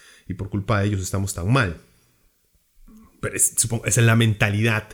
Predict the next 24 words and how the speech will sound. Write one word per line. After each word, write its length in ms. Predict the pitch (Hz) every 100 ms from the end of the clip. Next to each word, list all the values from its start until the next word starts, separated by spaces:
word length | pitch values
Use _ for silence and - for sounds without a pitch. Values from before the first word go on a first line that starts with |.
| - -
de 80 |
la 60 | 95
empresa 340 | 90 104 101
privada 320 | 98 98 98 101
de 80 |
comunicaciones 480 | 95 92 - - 98
en 100 | 98
este 140 | 95 -
país. 380 | 117 123 - - - - - - - - - _ _ _ _ _ _ _ _ _
En 120 | 190
fin, 240 | 240 208 165
los 120 | 175
medios 400 | 185 208 208 -
y, 320 | 185 190 185
como 140 | 180 170
les 100 | 165
digo, 160 | 160
los 140 | 156 156
diputados, 500 | 165 180 180 151 151
porque 160 | 131
no 80 | 123
son 180 | 117 -
solamente 640 | - 160 151 143 139 135 135
unos, 520 | 127 120 113 -